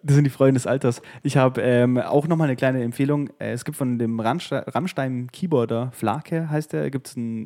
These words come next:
ein Buch, der hat ein Buch geschrieben, das heißt Morgen hat die Welt Geburtstag.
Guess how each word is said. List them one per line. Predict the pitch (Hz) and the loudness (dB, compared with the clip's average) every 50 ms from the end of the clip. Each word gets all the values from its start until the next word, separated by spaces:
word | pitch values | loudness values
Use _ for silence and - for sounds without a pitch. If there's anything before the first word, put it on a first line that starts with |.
| - | -10
ein | - 110 113 110 110 113 | -8 -8 -6 -6 -6 -6
Buch, | 113 139 170 160 | -6 -6 -4 -4
der | - | -6
hat | - | -6
ein | 131 | -8
Buch | 139 143 - | -10 -10 -10
geschrieben, | - 147 - 139 127 | -12 -14 -10 -10 -10
das | 127 123 - | -8 -8 -8
heißt | 127 117 - - | -8 -10 -8 -8
Morgen | 110 107 107 113 131 135 | -6 -2 0 0 0 0
hat | 135 123 | -2 -4
die | - 110 | -2 -2
Welt | 123 143 - | -2 -2 -2
Geburtstag. | - 165 151 156 156 151 - 160 151 | -4 -4 -2 -4 -4 -2 -4 -6 -6